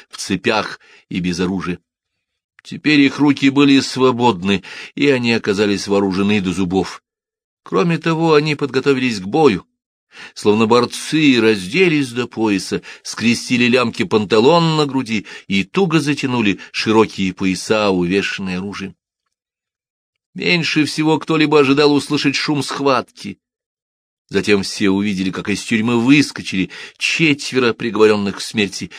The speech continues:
Их встретила полная тишина. Они так походили на гладиаторов,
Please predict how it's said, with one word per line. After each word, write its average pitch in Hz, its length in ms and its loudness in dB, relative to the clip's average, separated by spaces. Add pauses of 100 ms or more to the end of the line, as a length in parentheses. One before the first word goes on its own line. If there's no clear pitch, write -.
(180)
Их 110 220 -4
встретила 95 640 -4
полная 95 420 -4
тишина. - 420 -8 (880)
Они 104 380 0
так - 380 -4
походили 127 600 0
на 104 140 -2
гладиаторов, 95 880 -2